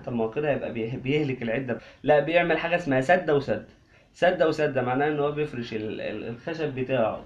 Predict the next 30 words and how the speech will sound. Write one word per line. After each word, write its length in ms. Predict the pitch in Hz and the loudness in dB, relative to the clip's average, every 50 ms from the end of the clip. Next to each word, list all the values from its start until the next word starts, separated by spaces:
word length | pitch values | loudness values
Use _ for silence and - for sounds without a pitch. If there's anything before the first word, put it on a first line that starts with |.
| - 131 | -6 -2
بيفرشه 460 | 120 127 131 - 143 160 165 170 151 | 0 0 0 0 -2 -4 -4 -4 -4
كده 280 | - 175 180 214 226 - - - - - - - - - | -2 0 2 2 0 0 -6 -16 -20 -20 -20 -18 -4 0
تلاتات، 600 | 113 113 117 117 151 160 165 165 - - - - - - | 2 2 4 4 4 2 2 0 -4 -10 -14 -14 -8 -4
تلاتة 280 | - 117 123 131 139 135 | -2 -2 0 0 0 0
متر، 280 | 131 147 147 123 107 | 0 0 0 -2 -6
تلاتة 340 | 107 110 113 120 131 127 131 | -6 -4 -4 -4 -4 -4 -6
متر، 280 | 123 123 123 - 113 113 | -6 -6 -6 -8 -8 -8
تلاتة 240 | - 131 131 143 147 | -8 -4 -2 -2 -2
متر. 160 | 175 196 190 - - - - - - | -2 -2 -4 -6 -12 -20 -20 -2 0
طب 180 | 131 139 143 | 2 2 4
والجنب 420 | 147 151 147 147 180 220 226 220 190 | 2 2 2 6 8 8 8 8 6
التاني؟ 380 | 196 190 - 185 180 180 165 | 4 4 4 4 4 4 6
لا، 160 | 151 175 165 160 | 6 6 6 6
بدل 280 | 165 170 160 165 160 160 | 6 4 4 4 4 6
ما 120 | 156 151 | 4 4
يقطع 500 | 143 - 214 - - - - 214 180 - | 4 4 2 2 2 2 4 4 4 4
يعمل 420 | 151 170 185 190 185 180 165 160 | 4 2 2 2 2 2 0 0
سدة 340 | - - 190 196 190 156 151 | 4 4 4 4 4 4 2
في 80 | 151 147 | 2 2
الجنب 280 | 131 135 156 160 160 | 2 2 2 2 2
التاني، 320 | 151 147 - 139 127 120 113 | 0 0 -2 -2 0 0 0
يعني 480 | 117 113 104 110 113 110 - - 135 | 0 0 0 0 0 -2 0 0 0
يف-، 160 | 160 175 180 151 | 0 0 0 -2
يبدأ 400 | 143 151 175 175 151 139 135 - | 0 0 0 2 4 4 4 4
يفرش 480 | 151 156 160 156 156 139 135 131 - | 4 4 4 4 2 2 2 2 0
كده 200 | - 131 127 120 - - - - _ _ _ - | -2 -2 -2 -2 -6 -12 -20 -20 _ _ _ -6
بدل 260 | 120 113 117 120 123 | -2 0 2 2 4
ما 80 | 120 135 | 4 4
يبدأ 280 | 156 151 135 127 101 | 4 4 4 2 4
يقطع. 280 | 101 113 120 120 - | 4 4 2 0 -4